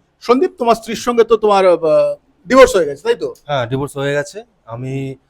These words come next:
Speaker 2: এখানে নিজে কোনো মিউচুয়াল ডিভোর্স নয়, আমি কন্টেস্ট করে জিতেছি ডিভোর্স কেসে।
Speaker 1: হুম।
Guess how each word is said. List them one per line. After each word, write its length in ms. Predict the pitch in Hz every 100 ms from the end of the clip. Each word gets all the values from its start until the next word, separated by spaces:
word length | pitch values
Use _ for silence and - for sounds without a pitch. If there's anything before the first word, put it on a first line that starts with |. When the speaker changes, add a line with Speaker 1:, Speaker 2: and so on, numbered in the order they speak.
| _ _ _
Speaker 2:
এখানে 320 | 117 135 131
নিজে 460 | 131 127 139 143 139
কোনো 160 | - 147
মিউচুয়াল 340 | 143 147 175
ডিভোর্স 320 | 160 156 151 135
নয়, 200 | 185 247 _ _
আমি 300 | 123 135 123 117
কন্টেস্ট 380 | _ 131 131 -
করে 120 | 165
জিতেছি 320 | 143 147 170 117
ডিভোর্স 300 | 107 113 -
কেসে। 240 | 92 -
Speaker 1:
হুম। 480 | 92 _ _ _